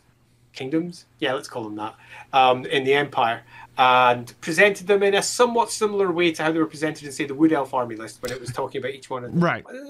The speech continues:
Speaker 1: It's not, it's not the same, but it's close enough. So it was an immediately accessible piece,
Speaker 2: Uh-huh.
Speaker 1: and you could recognize it as a piece of Warhammer lore, and that was quite fun. So I got that out the way 'cause it was in my head, and I wanted to write that bit, so I had to get it down and get it out the way.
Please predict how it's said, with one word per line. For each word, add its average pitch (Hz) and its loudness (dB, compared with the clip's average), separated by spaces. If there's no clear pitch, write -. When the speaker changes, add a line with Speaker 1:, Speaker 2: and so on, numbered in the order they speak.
Speaker 1:
It's - -12
not, - 2
it's 285 -2
not 294 2
the - -12
same, 175 0
but 247 2
it's 220 -8
close 233 -2
enough. 165 2
So 170 0
it 165 -2
was 170 -2
an 175 -4
immediately 185 -2
accessible 160 -4
piece, 202 -10
Speaker 2:
Uh-huh. 180 2
Speaker 1:
and 160 2
you 160 0
could 156 4
recognize 170 6
it 156 0
as 151 -6
a 135 -6
piece 165 -8
of 208 -6
Warhammer 190 2
lore, 196 4
and 302 2
that 311 6
was 202 -4
quite 131 -4
fun. 127 -2
So 220 6
I 202 8
got 226 6
that 196 6
out 190 -6
the 160 -8
way 147 -2
'cause 160 -6
it 175 -2
was 165 -4
in 226 2
my 190 2
head, 202 4
and 180 -4
I 151 2
wanted 180 -4
to 160 -8
write 196 0
that 190 0
bit, 208 -4
so 160 -6
I 127 -4
had 185 -2
to 190 -10
get 180 0
it - -10
down 170 2
and 160 -8
get 180 2
it 190 4
out 175 0
the 156 -4
way. 147 2